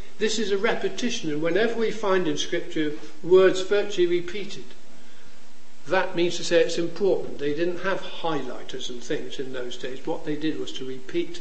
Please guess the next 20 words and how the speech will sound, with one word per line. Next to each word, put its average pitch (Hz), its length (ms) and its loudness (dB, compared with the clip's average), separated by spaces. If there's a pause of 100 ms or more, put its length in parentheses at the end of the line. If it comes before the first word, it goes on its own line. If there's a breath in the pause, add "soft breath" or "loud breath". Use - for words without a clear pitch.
(120)
the 135 120 -4
whole 135 260 0
verse 127 480 -2
again. 160 400 0 (520 loud breath)
"This 220 300 8
is 277 320 10
the 175 100 4
will 196 220 6
of 196 160 4
him 214 220 4
that 208 180 2
sent 240 360 2
me, - 160 -2 (460 loud breath)
that 180 200 4
every 233 320 8
one 214 260 8
which 170 220 2
seeth 220 460 6
the 220 100 4
Son 226 560 4